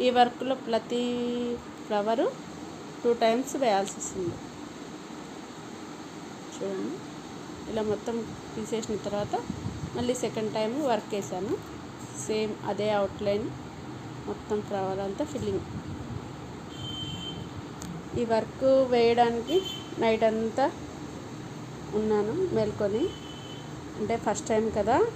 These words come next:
ఇది కూడా, అది మనం ఓన్గా చేసినది కాబట్టి నాకు కూడా ఎలా వస్తుందా అనేది టెన్షన్గా ఉంది. మొత్తం కంప్లీట్ అయినాక చాలా బాగా వచ్చింది.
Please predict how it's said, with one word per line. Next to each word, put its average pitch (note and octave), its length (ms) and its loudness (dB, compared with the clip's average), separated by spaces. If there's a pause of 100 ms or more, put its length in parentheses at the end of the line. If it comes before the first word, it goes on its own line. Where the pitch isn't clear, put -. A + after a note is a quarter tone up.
ఇది G#3 180 4
కూడా, G#3+ 540 2
అది G3+ 180 2
మనం G3+ 360 2
ఓన్గా G#3+ 320 4 (140)
చేసినది G#3+ 380 2
కాబట్టి G3+ 480 0 (720)
నాకు G#3+ 280 0
కూడా G#3+ 180 4
ఎలా G#3 280 6
వస్తుందా G3+ 540 2
అనేది G3 500 4
టెన్షన్గా A3 600 2
ఉంది. G3+ 280 2 (800)
మొత్తం A#3+ 340 0
కంప్లీట్ G#3+ 420 2
అయినాక G#3 480 2
చాలా G3+ 180 6
బాగా G3+ 340 4
వచ్చింది. G#3 520 0